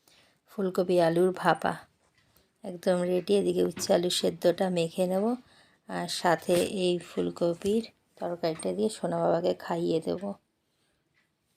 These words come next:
আর ও বেরিয়ে গেলে তারপরে দেখি কি রান্না করা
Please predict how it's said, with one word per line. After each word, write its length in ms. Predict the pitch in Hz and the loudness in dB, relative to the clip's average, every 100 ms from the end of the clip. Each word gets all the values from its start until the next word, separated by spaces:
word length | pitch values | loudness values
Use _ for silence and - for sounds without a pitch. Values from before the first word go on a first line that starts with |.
| _ _ | _ _
আর 120 | 214 196 | -8 -2
ও 140 | 190 | -2
বেরিয়ে 380 | 185 180 185 185 | 0 2 2 0
গেলে 220 | 196 240 | 0 -2
তারপরে 460 | 233 190 180 190 175 | -2 -4 -2 -2 -2
দেখি 400 | 190 185 208 185 - | -2 -2 -6 -8 -8
কি 200 | 214 196 | -6 -4
রান্না 420 | 185 175 180 180 | -4 -4 -6 -6
করা 460 | - 185 185 180 | -2 -2 0 -4